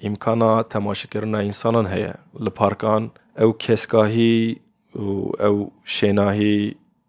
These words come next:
e, bi min xweş tê. Lê parkan jî dema ez du hevalan rûdinim, yan ez tenê rûdinim, ya ji herî zêde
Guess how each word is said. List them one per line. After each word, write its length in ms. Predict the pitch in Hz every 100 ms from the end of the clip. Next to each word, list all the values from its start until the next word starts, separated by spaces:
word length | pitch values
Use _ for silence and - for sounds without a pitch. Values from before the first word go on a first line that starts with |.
| _ _ _
e, 80 | 117 107 - - - - -
bi 160 | 104
min 200 | 107 113 113
xweş 300 | - 131 131 -
tê. 140 | - -
Lê 220 | 107 135 135 - -
parkan 380 | 104 - 139
jî 200 | 147 98 95 - _
dema 400 | 117 104 139 127 131 180 - - - - -
ez 160 | 110 107 107 - - 120
du 100 | 139
hevalan 500 | 120 110 113 117 127 120
rûdinim, 400 | 104 101 92 107 135 - _ _ _ _ -
yan 220 | 107 107
ez 120 | 98
tenê 240 | - 123 120
rûdinim, 400 | 107 95 90 101 139 - -
ya 180 | 104 107
ji 160 | 101
herî 160 | 120 151
zêde 240 | 123 131